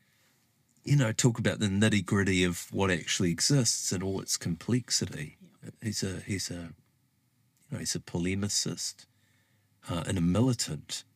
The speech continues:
Speaker 1: first and foremost, but also an intellectual.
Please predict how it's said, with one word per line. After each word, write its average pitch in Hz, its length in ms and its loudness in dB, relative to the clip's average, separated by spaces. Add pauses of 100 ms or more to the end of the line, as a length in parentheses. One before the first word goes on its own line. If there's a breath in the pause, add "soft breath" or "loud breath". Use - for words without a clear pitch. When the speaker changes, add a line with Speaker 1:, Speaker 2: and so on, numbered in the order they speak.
(140)
Speaker 1:
first - 400 -2
and 85 140 -4
foremost, 90 920 -4 (480)
but 151 100 6
also 131 320 2
an 92 80 -2
intellectual. 90 800 -4